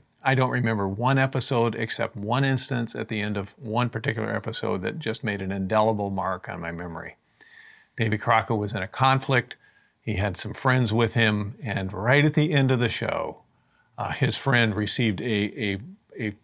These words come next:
serious wound, and it was, it was obvious to my six-year-old mind that this wound was serious. This is the first time I'd ever seen a good guy be wounded in that way on T V.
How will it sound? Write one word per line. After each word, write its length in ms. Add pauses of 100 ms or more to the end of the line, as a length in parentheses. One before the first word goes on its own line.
serious 840
wound, 560
and 260
it 120
was, 360
it 140
was 240
obvious 400
to 100
my 140
six-year-old 580
mind 360 (300)
that 160
this 220
wound 340
was 180
serious. 380
This 120
is 60
the 100
first 340
time 200
I'd 120
ever 200
seen 260
a 60
good 260
guy 460 (580)
be 140
wounded 480
in 100
that 240
way 240
on 140
T 200
V. 280